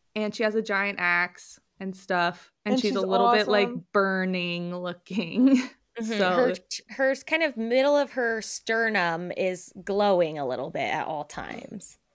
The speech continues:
Speaker 1: Yeah. So this is Karlach. So Karlach, she's so pretty. I love her.
Speaker 3: I love her.
Speaker 1: She's a tiefling barbarian, and she,
Speaker 2: Yes.
Speaker 1: so they don't actually have official, like, alignments. So I just, like, put what I felt like their alignments were.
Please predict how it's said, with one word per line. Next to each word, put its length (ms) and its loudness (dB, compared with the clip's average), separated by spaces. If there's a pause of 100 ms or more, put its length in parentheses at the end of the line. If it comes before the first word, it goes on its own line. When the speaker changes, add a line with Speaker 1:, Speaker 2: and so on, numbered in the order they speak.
(120)
Speaker 1:
Yeah. 380 -4 (240)
So 400 0
this 240 -6
is 100 -6
Karlach. 640 0
So 520 -2
Karlach, 840 0 (380)
she's 280 -12
so 180 0
pretty. 760 0
I 100 -2
love 240 -6
her. 120 -4
Speaker 3:
I 260 -4 (120)
love 320 -4
her. 200 -2
Speaker 1:
She's 220 2
a 80 0
tiefling 540 0
barbarian, 1120 0 (160)
and 320 8
she, 240 -2
Speaker 2:
Yes. 100 -8 (300)
Speaker 1:
so 260 0
they 180 0
don't 160 -2
actually 280 -2
have 160 -6
official, 420 -6
like, 220 -4
alignments. 680 -4
So 140 -4
I 140 2
just, 240 -6
like, 180 -6
put 160 -6
what 160 -2
I 280 2
felt 280 -4
like 180 -8
their 200 -8 (280)
alignments 680 -2
were. 240 -2